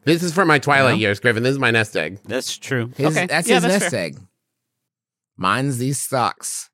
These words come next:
Speaker 2: These beautiful stocks.
Speaker 1: Nothing ever happened bad with stocks. <laughs>
Speaker 2: I just buy the stocks of companies I like. And the only thing I like is weed. And things are going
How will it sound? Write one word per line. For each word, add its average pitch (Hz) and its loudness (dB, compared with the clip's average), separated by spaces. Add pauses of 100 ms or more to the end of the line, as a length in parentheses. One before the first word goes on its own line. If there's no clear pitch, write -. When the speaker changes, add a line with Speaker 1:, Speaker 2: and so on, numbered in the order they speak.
(240)
Speaker 2:
These 98 -6
beautiful 143 0
stocks. - -10
Speaker 1:
Nothing 135 4
ever 147 6
happened 143 4
bad 151 6
with 147 6
stocks. - 2 (640)
<laughs> - -12
Speaker 2:
I 165 2
just 139 2
buy 104 2
the 92 -6
stocks - -2 (100)
of 87 -6
companies 117 -2
I 127 0
like. 135 -2 (480)
And 82 -8
the 85 -8
only 131 0
thing 139 -2
I 143 0
like 147 -2 (320)
is 123 -2
weed. 120 -4 (420)
And 113 -2
things 160 0
are 170 4
going 160 4